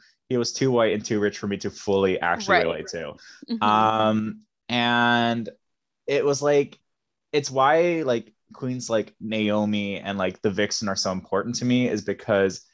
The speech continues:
Speaker 1: they were just, you know, unafraid to be Black and, like, opinionated and gay
Speaker 2: Mm-hmm.
Speaker 1: on national television, which doesn't happen a lot without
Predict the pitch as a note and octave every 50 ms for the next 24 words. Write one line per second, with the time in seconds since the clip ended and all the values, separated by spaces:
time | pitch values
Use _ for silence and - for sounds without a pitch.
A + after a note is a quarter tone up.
0 | _ _ _ _ _ _ _ - G#2 G#2+ G#2 G#2+ G#2+ G#2+ G#2 G2 - G#2+ G2+ G2
1 | G2+ - - - _ _ _ _ _ _ _ _ _ - G#2 G2+ G2 F#2+ F#2+ F#2+
2 | F2+ - - - A2 - - - A2 A2 A#2 A#2+ B2 - - G#2 A2 G#2+ - -
3 | - - G2 G2 G2+ - - - G2 F#2+ F2+ - _ - G2 F#2+ G2 F#2+ F#2+ -
4 | - - F#2 F#2 F2+ F#2 F2 E2 D#2+ - _ _ - G2 F#2+ - - - G#2 G2
5 | A2+ A#2 A#2+ A#2+ B2 C3+ C3 C3 C#3 C3 C3 - _ _ _ _ - G#2 G#2+ G2+
6 | F#2 G2+ G2 G#2 A2 G2+ G#2+ G#2 G2 G2+ G2 G2 F#2+ G2 - _ - G2+ G2+ G2+
7 | - - A2+ F#2 - G2 F#2+ G2 G2+ G#2+ G2+ A2 G#2+ G#2 A2 A2+ - _ _ _
8 | _ _ - G#2 - - - _ _ - A#2 A2 A#2+ A#2+ C#3 B2+ B2 A#2 - -
9 | - A2 G#2 G#2 - B2+ A#2 A#2+ A#2 A#2 A#2 A#2 A#2+ A#2+ A#2+ A#2 - G#2 G2 -
10 | - F#2+ F#2+ G2 F#2+ F#2+